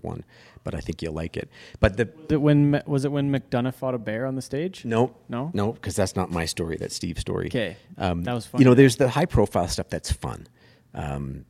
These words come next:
Speaker 1: riding a horse in the parade, provided your horse is, is not in a rotten mood,
Speaker 2: Yeah, you wanna tame one.
Speaker 1: is fun.
Speaker 2: Yeah.
Speaker 1: Um,
Speaker 2: 'Cause you've had,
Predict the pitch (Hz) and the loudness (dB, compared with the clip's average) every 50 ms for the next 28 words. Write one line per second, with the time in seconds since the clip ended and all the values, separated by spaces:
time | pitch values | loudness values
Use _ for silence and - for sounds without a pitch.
0 | _ _ - - - - _ - - - - _ - - - - 87 82 80 85 | _ _ -20 -20 -20 -20 _ -16 -18 -18 -18 _ -20 -20 -10 -6 -2 0 2 2
1 | 95 90 90 87 82 - - - - - 76 76 - - - 78 73 71 - 85 | 2 2 2 0 2 0 0 0 -2 -4 -8 -6 -4 -2 0 0 0 0 0 -2
2 | 76 80 80 80 82 80 73 76 - - 90 78 76 - 82 82 78 78 - - | -2 0 -2 -4 -4 -4 -2 4 4 4 4 2 -4 -8 -12 -14 -14 -14 -16 -16
3 | - 82 - - 82 80 78 78 78 80 80 82 78 78 - 80 80 78 78 87 | -16 -16 -14 -14 -14 -14 -12 -12 -12 -10 -10 -10 -10 -10 -12 -12 -12 -10 -8 -8
4 | 131 - _ - 143 135 123 120 123 131 131 123 117 - - 143 139 135 127 117 | -10 -10 _ -6 -6 -4 -4 -2 -2 -2 -2 -2 -2 -4 -4 -4 -2 -2 -2 -2
5 | 107 104 101 98 98 95 - - - 80 62 55 - - _ _ - - 123 82 | -2 -4 0 0 0 0 0 -4 -6 -6 -6 -6 -10 -16 _ _ -12 -12 -10 -10
6 | 82 117 - - 90 85 85 85 82 80 80 - - 143 151 156 135 131 143 156 | -10 -12 -8 -4 -4 -2 -2 -2 -4 -4 -6 -4 0 4 4 4 4 4 0 0
7 | 147 - - 127 | -2 -6 -18 -16